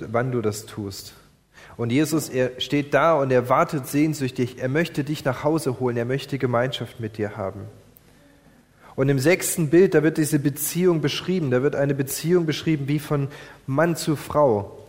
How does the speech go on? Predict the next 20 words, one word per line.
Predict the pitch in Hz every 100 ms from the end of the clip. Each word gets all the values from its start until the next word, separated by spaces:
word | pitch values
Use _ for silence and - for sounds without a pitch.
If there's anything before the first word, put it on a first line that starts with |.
| - - - -
oder | 131 139
wie | 139
Vater | 131 - 156 165 147
zu | - 156
Sohn | 131 143 135 113
oder | 113 120
Vater, | - 135 139 127
Tochter. | 156 147 - 127 123 - - - - _ _ _ _ _ _ _ _ _ _ _ _ _ _ _ _ _
Die | 139 143
wichtigste | 165 - 131 -
Beziehung, | 110 107 - 113 101 98 101 - _ _ _ _ _ _ -
die | 120
intimste | 127 - 170 160 - 107
Beziehung, | 104 - - 113 98 101 98 - - _ _ _ _ _ _ -
die | 117
vertraute | 117 - 110 120 147 147
und | 123 120
die | 123
normale | 117 110 110 131
Beziehung. | 107 104 - - 104 98